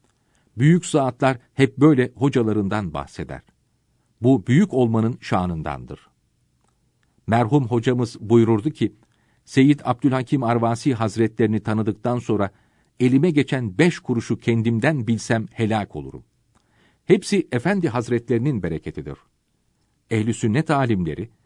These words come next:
"Hocasını beğenmeyen birini seven kimse köpekten daha aşağıdır." buyuruyor. Ya hocasını kendi beğenmezse, onda hata ararsa, o zaman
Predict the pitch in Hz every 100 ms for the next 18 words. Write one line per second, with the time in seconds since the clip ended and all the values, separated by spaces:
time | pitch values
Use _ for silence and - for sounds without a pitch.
0 | _ _ _ 208 214 - 156 113 101 104
1 | 180 220 165 110 80 - 117 107 98 -
2 | _ _ _ _ - 123 117 190 123 -
3 | 110 - 170 - _ _ _ 156 - 170
4 | - 196 131 110 156 175 127 - 101 117
5 | 107 - 73 69 69 67 - _ _ _
6 | _ _ _ _ _ _ _ _ _ -
7 | 135 123 151 147 117 110 101 - 95 95
8 | 190 156 80 73 67 - 135 139 _ _
9 | _ _ _ - 127 127 139 101 - 143
10 | 117 92 71 - 127 - _ _ _ _
11 | _ _ _ 120 110 95 104